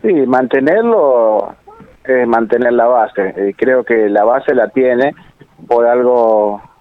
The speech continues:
se está notando en este torneo también. Eh,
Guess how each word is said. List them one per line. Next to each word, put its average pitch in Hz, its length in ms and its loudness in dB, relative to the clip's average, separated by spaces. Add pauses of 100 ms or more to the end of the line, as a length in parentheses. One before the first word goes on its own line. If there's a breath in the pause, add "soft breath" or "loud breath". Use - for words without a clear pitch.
(180)
se 117 100 0
está 120 200 -2
notando 123 440 0
en 123 80 0
este 120 200 -2
torneo 123 460 0
también. 139 500 0 (1080)
Eh, 101 680 0